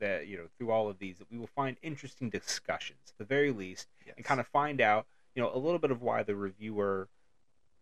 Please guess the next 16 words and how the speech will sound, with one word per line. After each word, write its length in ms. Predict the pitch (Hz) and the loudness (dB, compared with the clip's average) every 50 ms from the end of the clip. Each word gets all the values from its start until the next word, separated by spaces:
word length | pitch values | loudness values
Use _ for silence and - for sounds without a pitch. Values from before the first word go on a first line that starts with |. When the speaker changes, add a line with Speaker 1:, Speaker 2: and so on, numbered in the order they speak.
| - _ - | -20 _ -8
Speaker 1:
uh, 100 | 107 104 92 87 82 65 - - - _ _ - - - - - _ _ _ - | -6 -6 -6 -8 -12 -18 -18 -20 -20 _ _ -20 -20 -20 -20 -20 _ _ _ -6
why 140 | 110 104 104 | -4 -4 -4
the 100 | 101 101 | -2 -2
recommender 840 | 98 117 - - 104 104 101 113 131 147 139 101 87 80 78 76 - - _ _ _ - _ _ - - - - - - | 0 0 0 0 -2 -4 -2 -2 -2 -2 -2 -2 -4 -6 -8 -12 -18 -20 _ _ _ -20 _ _ -20 -20 -20 -20 -14 -6
loves 300 | 98 107 104 98 92 - | -2 0 0 -2 -2 -8
the 80 | - 95 | -16 -16
movie 300 | 87 85 82 80 80 80 80 | -16 -16 -20 -20 -20 -20 -20
as 60 | 78 - - | -20 -20 -20
much 120 | 80 78 - | -20 -20 -20
as 60 | - - | -20 -20
they 100 | - 76 - - | -20 -20 -20 -20
do. 60 | 76 76 _ - - _ _ | -20 -20 _ -20 -20 _ _
But 160 | - 135 - | -4 -2 6
really, 240 | 180 202 190 180 170 | 8 8 8 8 8
more 180 | 151 139 131 123 | 2 2 2 2
importantly, 680 | 110 101 104 107 110 98 90 98 101 98 92 90 - | 0 0 2 2 2 2 0 -6 -12 -12 -12 -14 -16